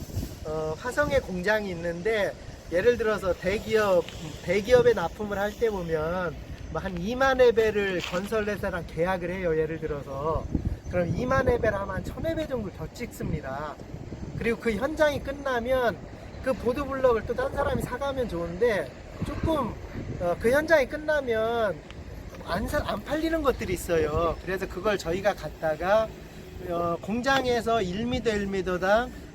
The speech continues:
뭐 만 오륙천 원 한다 그러면 저희가 한 구천 원, 뭐, 이 정도에 판매를 하는 거죠. 그래서 요거 같은 경우도 이게 고급 인조 화강석 블럭이거든요. 이렇게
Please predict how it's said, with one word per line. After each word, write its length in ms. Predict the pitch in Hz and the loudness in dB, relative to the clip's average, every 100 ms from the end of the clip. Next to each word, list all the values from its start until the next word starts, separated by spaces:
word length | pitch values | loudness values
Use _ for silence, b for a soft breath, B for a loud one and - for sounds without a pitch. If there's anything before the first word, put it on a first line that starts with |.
| - | -6
뭐 100 | 160 | -2
만 300 | 156 175 208 | 2 2 4
오륙천 460 | 180 196 214 - 202 | 2 0 -2 -2 0
원 120 | 190 | 0
한다 280 | 196 220 208 | 0 2 2
그러면 180 | 180 160 | 2 -2
저희가 200 | 160 160 | 0 -2
한 80 | - | -4
구천 380 | - - 196 | -8 0 2
원, 260 | 185 240 277 - | 2 0 -2 -4
뭐, 100 | 165 | -4
이 80 | 160 | 0
정도에 300 | 202 185 175 | 0 0 -2
판매를 480 | - 233 262 226 185 | -4 -6 -4 -2 -2
하는 300 | 220 254 226 | -2 -2 0
거죠. 240 | 170 143 139 - 170 | 0 0 -4 -4 -2
그래서 460 | 170 185 214 185 - - - - - - | -2 0 -2 -2 -4 -8 -8 -8 -6 -6
요거 160 | 202 247 | -4 -4
같은 340 | 247 254 240 | -6 -4 -4
경우도 840 | 226 208 202 190 190 208 214 185 - - - - - - - - - - - - - - - - - 170 | -4 -4 -4 -4 -2 -2 -2 -6 -10 -12 -14 -16 -14 -12 -10 -10 -10 -10 -10 -10 -12 -12 -12 -12 -12 -4
이게 160 | 208 165 151 | -4 -4 -6
고급 420 | 175 233 240 294 226 - - - - - - 202 | -2 0 4 2 2 -8 -14 -12 -12 -12 -6 2
인조 420 | 220 269 262 233 | 4 6 4 2
화강석 420 | 226 240 240 226 - | 2 2 2 2 4
블럭이거든요. 720 | 180 185 175 165 156 151 147 | 6 6 6 4 4 2 2
이렇게 680 | 147 156 - 139 143 151 | 2 2 0 -2 0 0